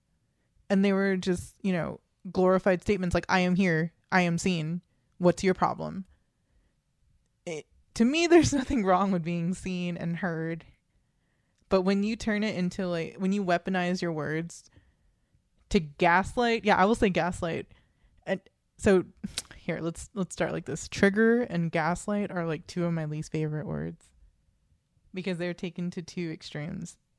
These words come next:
like, very quickly. So, anyhow,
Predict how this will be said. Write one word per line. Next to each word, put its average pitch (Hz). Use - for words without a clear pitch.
like, 175
very 180
quickly. -
So, 165
anyhow, 175